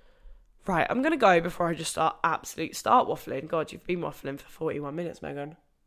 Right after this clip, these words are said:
I hope you enjoyed the ep.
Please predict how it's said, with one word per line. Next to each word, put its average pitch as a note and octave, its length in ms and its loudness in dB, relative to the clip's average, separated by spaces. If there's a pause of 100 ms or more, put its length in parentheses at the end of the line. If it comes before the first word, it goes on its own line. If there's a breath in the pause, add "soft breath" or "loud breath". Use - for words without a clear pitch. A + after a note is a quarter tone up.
(2750)
I C4 60 -6
hope D4 100 -8
you C#4+ 80 -8
enjoyed F#3+ 320 -8
the D3+ 100 -8
ep. C#3 240 -8